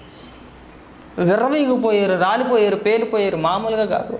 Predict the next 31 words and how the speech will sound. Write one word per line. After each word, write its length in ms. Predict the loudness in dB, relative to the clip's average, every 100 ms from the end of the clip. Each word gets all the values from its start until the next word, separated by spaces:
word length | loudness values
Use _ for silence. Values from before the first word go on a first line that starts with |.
| -4
అధికారం 400 | -2 0 0 2
అడ్డం 280 | 0 -2 -2
పెట్టుకుని 440 | -4 -2 -4 -2
ఎన్ని 220 | -2 0
మాటలంటే 420 | 0 0 0 -2 0
అన్ని 120 | -2
మాటలు 220 | -4 -4
మాట్లాడారు. 460 | -6 -6 -8 -8 -12 -20 -20 -20 -20 -20 -20 -20 -20 -20 -20 -20 -20 -20 -20 -20 -20 -20 -4 -2
చెయ్యని 220 | 0 0
అవినీతి 340 | 0 0 0
లేదు. 360 | 0 0 -2 -10 -16 -20 -20 -20 -4
ఇవ-, 280 | 0 2 0
ఇవాళ 280 | 0 0 0
అవినీతి 300 | 0 0 0
కేసులు 300 | 0 0 0
అరెస్ట్ 300 | -2 -2 -2
చేస్తే 320 | 0 0 0
పైగా 340 | 0 0 0
వచ్చి 340 | 0 0 0 0
ఏంటంటే 340 | 0 0 0
జోగి 180 | 2 2
రమేష్ని 380 | 2 0 -2 0
మీరు 120 | 2
ఎదుర్కోలేకపోతున్నారా 680 | 2 0 0 0 0 0 -2
మీరు 180 | 0 0
అని 140 | 2
మాట్లాడుతున్నాడు. 560 | 0 0 -4 -4 -12 -14 -16 -20 -20 -20 -20 -20 -20 -20 -20 -20 -20 -20 -20 -20 -20 -20 -20 -20 -20 -20 -10 -4
అంటే 160 | -2 -2 -4 -2
నీకు 260 | 0 2 2
వినసొంపుగా 500 | 0 0 0 0 0
ఉండొచ్చు, 520 | -2 -4 -6 -12